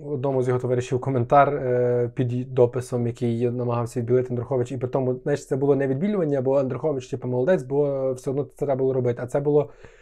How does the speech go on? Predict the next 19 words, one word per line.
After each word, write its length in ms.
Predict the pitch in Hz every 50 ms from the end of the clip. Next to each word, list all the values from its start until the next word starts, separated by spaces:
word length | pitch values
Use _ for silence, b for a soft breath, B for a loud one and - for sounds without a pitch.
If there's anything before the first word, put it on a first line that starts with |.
| B B
"Андрухович 540 | B 131 131 143 - 180 175 160 135 123 127
молодець, 460 | 143 139 147 156 185 196 185 - - -
а 60 | 139
ви 100 | 135 175
там 160 | 175 170 147
ті 140 | 123 170 170
всі, 220 | 165 - - 180 165
що 160 | - 147 131
говорите, 580 | 123 135 139 170 233 240 190 143 120 - 127
то 100 | - 147
ви 100 | 156 180
собі 180 | 170 - 151 156
там 180 | - 156 143 123
говор-", 320 | 139 147 147 165 175 220
ну, 140 | 220 208 175 151
типу, 360 | 160 156 - - 139 131 127 - - _
я 100 | - 156
трохи, 280 | 147 156 147 - - 139
е, 140 | 131 123